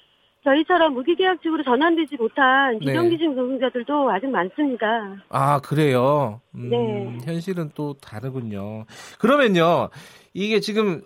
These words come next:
Speaker 2: 어, 이 정규직 임금의 팔십 퍼센트 정도 맞춰달라고 하신 건데, 그러면은
Speaker 1: 네.
Speaker 2: 지금 현재는 한 몇 퍼센트 정도 되는 거예요?
Speaker 1: 평균적으로는 칠십 프로가 되지 못하고 있고요.
Speaker 2: 네.
Speaker 1: 십 년 차가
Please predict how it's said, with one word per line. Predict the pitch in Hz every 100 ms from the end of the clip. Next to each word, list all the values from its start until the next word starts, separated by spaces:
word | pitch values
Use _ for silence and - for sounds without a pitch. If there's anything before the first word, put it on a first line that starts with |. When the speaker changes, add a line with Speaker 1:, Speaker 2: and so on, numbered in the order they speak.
| -
Speaker 2:
어, | 127 147 143 139 135 120 - _ _ _
이 | 151
정규직 | 139 180 226 262 269
임금의 | 175 196 262 294 294 247
팔십 | - 302 320 -
퍼센트 | 311 311 -
정도 | 233 208
맞춰달라고 | 117 - 226 226 208 190
하신 | 175 226 226
건데, | 156 123 175 135 95 - _ _ _ -
그러면은 | 220 247 226 208 160
Speaker 1:
네. | - -
Speaker 2:
지금 | - 220 330
현재는 | 302 302 311 285
한 | 269
몇 | 147 -
퍼센트 | 254 269 262
정도 | 240 202
되는 | 175 135 127
거예요? | 117 104 131 285 _ _ _ _ _ _ _ _ _ _ _ _
Speaker 1:
평균적으로는 | 311 339 403 381 381 349 330 311 311 294
칠십 | 370 415 -
프로가 | 370 349 330 311 294
되지 | 240 220
못하고 | 254 208 302 285
있고요. | 240 - 233 277 269 185
Speaker 2:
네. | 131 123 113 101 107
Speaker 1:
십 | - 359
년 | 381 415
차가 | 415 370 330 320 302